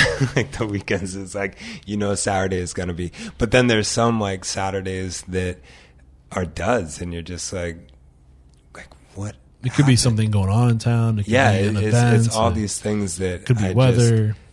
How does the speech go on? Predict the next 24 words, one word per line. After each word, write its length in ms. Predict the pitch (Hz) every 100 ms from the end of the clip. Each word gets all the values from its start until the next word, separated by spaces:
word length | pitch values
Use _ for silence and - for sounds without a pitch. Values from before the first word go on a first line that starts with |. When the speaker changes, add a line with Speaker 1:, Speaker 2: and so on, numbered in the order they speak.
| -
Speaker 1:
I 120 | - 98
was 320 | 95 92 87
Speaker 2:
holidays. 840 | 90 110 110 107 110 107 107 -
Speaker 1:
not 120 | 92 82
ready 280 | 92 92
for, 560 | 87 - 85 80 78 - - - - - - -
um, 500 | 90 78 80 82 80 - - _ - - - - - _ - - _ _ _ - - - 90
going, 600 | 95 90 87 85 82 92
going 300 | 85 87 85
into 340 | 87 87 - 92
this, 220 | 82 -
the 140 | 101
roller 360 | 87 92 92 87
coaster 600 | - 82 73 - 78 76 -
that 140 | 85 82
it 160 | 82
is. 480 | 80 87 90 - - - _ - -
I, 180 | 92 82 82 - -
that, 340 | 107 98 92 92
that 400 | 101 101 - - - - - -
is 340 | 117 104 92
where 220 | 95 101 90
my 220 | 92 87
inexperience 960 | 98 90 - - 90 82 82 - -